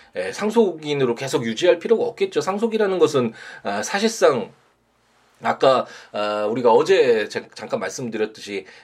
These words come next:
에, 원칙적으로는 피상속인이 자유롭게 자신의 재산을 처분할 수 있는 자유를 두는 것이 맞겠지만, 특히나 우리나라의 경우에는, 에, 그 어떤 자기의 모든 것들이,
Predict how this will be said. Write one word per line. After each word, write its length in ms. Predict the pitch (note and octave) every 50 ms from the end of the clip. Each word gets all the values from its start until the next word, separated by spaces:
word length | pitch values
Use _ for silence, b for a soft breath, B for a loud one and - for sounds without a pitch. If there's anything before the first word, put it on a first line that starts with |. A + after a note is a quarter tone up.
| B -
에, 340 | F2+ F2+ F#2 - F3 F3 F3
원칙적으로는 580 | F3 G3 B3 - A#3 A#3 B3+ A#3 A3 G3+ D#3+
피상속인이 580 | - - A3+ B3 A#3+ A#3 A3+ A3+ A3 G3 F3+ D#3+
자유롭게 460 | - - G#2 A2 D#3 F#3+ F#3 - -
자신의 380 | - - G2+ - C3+ D3+ E3 D3+
재산을 360 | D3 C#3 - C#3+ C3 B2+ B2
처분할 320 | - - F3+ G3+ G3+ G3+
수 140 | F#3+ - -
있는 160 | A2+ A2+ A#2
자유를 360 | A#2 A2 F#2+ G2 A2+ B2+ B2
두는 200 | A#2+ A2+ A2 A2+
것이 280 | A2+ A#2 - - A2+ A2 B B B B
맞겠지만, 920 | _ - - - - - A#3+ A#3+ A#3+ - - C3 F#2+ F#2 A2+ C3+ B2 A2+ B B B B B
특히나 480 | - A#3 A#3 - - C4 B3 F3+ C#3
우리나라의 760 | A#2+ A#2 A#2+ B2+ B2+ B2+ B2+ B2 B2 A#2+ A#2+ A#2 A2+ A2 A2 G#2
경우에는, 540 | - A2 G2+ G#2+ G#2+ G#2+ G#2+ G#2 G2 F#2+ F#2 B B B B B
에, 280 | - F#2+ F#2+ F#2 F2+ F#2
그 100 | - G#2+
어떤 260 | G2+ - - G2+ G2
자기의 400 | G2 - - A#2+ A#2+ F3+ G3 D#3
모든 300 | A#2+ A#2 C#3+ E3 A#3 A#3
것들이, 540 | G#3 F#3+ - - - D3 B2 A#2 A2 G2+ B